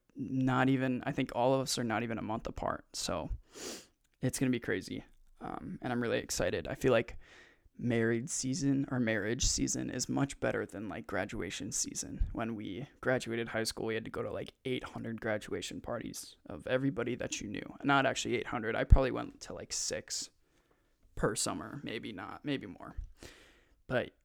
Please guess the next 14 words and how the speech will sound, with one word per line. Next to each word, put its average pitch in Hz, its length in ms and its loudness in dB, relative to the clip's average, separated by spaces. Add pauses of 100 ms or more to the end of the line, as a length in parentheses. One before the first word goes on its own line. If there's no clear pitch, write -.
(100)
marriage 131 640 2
season 156 560 0
is 147 80 -6
so 123 320 -4
fun. 127 320 -2
Going 123 280 0
to 127 80 2
weddings, 127 640 -2
celebrating 123 800 -2 (180)
two 131 220 2
people - 420 -4
that 110 160 0
you 127 100 0
know, 113 440 -2